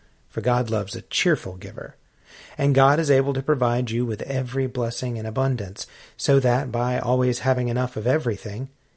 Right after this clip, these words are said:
you may share abundantly in every good work. As it is written,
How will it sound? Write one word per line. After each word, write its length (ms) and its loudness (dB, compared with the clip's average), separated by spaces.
you 120 -6
may 140 -2
share 320 0
abundantly 720 -2
in 180 -2
every 360 -6
good 240 -4
work. 440 -8
As 140 -4
it 80 -6
is 180 -2
written, 440 -2